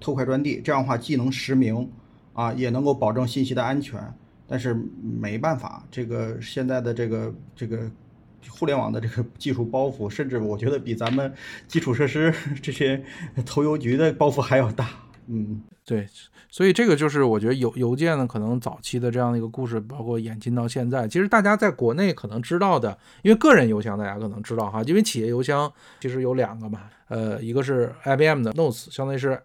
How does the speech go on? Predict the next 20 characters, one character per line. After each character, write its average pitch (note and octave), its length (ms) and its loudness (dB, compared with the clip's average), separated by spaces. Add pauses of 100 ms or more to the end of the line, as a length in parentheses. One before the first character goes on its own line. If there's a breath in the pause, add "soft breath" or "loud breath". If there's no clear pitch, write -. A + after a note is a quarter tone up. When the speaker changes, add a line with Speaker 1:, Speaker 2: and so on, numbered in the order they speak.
Speaker 2:
呃， B2 80 -2
由 A#2+ 160 2
联 C3 180 2
华 D#3 140 4
公 D#3+ 160 0
司 E3 340 0 (420 soft breath)
一 D#3 100 -4
开 D3 180 2
始 B2+ 180 -2
研 A2 220 -2
发， C#3+ 240 2
后 C#3 80 0
来 B2 160 2
被 A#2+ 220 0
I B2 120 -4
B C3+ 60 -2
M C3+ 140 -2
收 C#3+ 180 2
购 E3 240 4
的， A2+ 140 -10